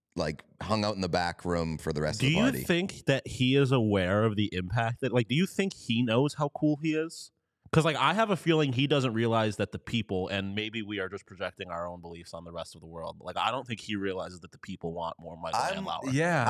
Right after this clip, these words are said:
Speaker 1: I'm afraid
Speaker 3: Like, does
Speaker 1: that
Speaker 3: he know he's the face of the franchise?
Speaker 2: I don't think so.
Speaker 1: I'm afraid that, like, he came in and was really excited about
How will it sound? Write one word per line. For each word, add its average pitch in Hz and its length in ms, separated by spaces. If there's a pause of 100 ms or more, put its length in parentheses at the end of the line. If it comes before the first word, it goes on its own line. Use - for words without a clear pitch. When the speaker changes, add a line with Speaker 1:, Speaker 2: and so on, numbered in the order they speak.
Speaker 1:
I'm 214 100
afraid 131 520
Speaker 3:
Like, 127 80
does 170 100
Speaker 1:
that 101 140
Speaker 3:
he 220 100
know 202 160
he's 175 240
the 151 100
face 143 300
of 127 60
the 117 80
franchise? 113 440
Speaker 2:
I 107 200
don't 127 200
think 113 160
so. - 320
Speaker 1:
I'm 156 200
afraid 135 580
that, 104 240
like, 90 240
he 117 380
came 113 360
in 98 240
and 87 160
was 85 140
really 90 300
excited 92 420
about 87 240